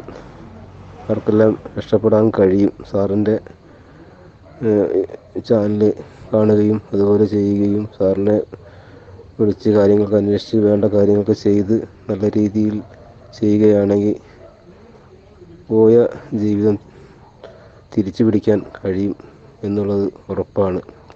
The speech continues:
ഞാൻ ഇതിന-, ഇതിനകം തന്നെ ഒരു ഇരുപത് ആളുകളോട് ഞാൻ ഇതിൻ്റെ കാര്യങ്ങളൊക്കെ പറയുകയും അവർക്ക് ഈ ചാനൽ കാണാൻ അവരോട് പറയുകയും അങ്ങനെ പല ആളുകളും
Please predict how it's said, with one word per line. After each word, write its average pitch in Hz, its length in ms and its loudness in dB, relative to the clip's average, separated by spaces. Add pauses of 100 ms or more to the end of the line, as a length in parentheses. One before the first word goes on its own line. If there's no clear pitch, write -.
(120)
ഞാൻ 107 220 0 (640)
ഇതിന-, 110 280 2
ഇതിനകം 110 500 2
തന്നെ 110 180 2 (1400)
ഒരു 120 80 4
ഇരുപത് 117 440 6 (420)
ആളുകളോട് 110 500 6
ഞാൻ 107 240 4
ഇതിൻ്റെ 110 560 0 (300)
കാര്യങ്ങളൊക്കെ 107 480 2
പറയുകയും 104 580 2 (840)
അവർക്ക് 110 300 2
ഈ 110 120 4
ചാനൽ 107 520 2 (460)
കാണാൻ 107 480 0
അവരോട് 110 300 0 (140)
പറയുകയും 104 520 0
അങ്ങനെ 107 240 -2 (240)
പല 107 140 2
ആളുകളും 113 560 4